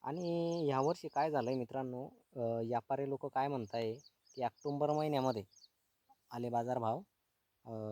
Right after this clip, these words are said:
समजा कमी होईल. कारण सांगतो, म्हणजे कारण सांगतात ते, बेंगलोर साईडचा जो माल आहे तो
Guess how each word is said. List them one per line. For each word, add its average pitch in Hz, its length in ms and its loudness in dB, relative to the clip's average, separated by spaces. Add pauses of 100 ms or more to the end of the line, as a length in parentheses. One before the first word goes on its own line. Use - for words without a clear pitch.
(200)
समजा 110 260 -10 (100)
कमी 160 200 4
होईल. 127 240 6 (640)
कारण 135 260 4
सांगतो, 113 480 -4
म्हणजे 120 260 -4
कारण 160 300 2
सांगतात 131 320 0
ते, - 180 -16 (800)
बेंगलोर 143 640 2
साईडचा 120 420 -4
जो 123 140 -2
माल 135 280 8
आहे 123 80 2
तो 135 220 -4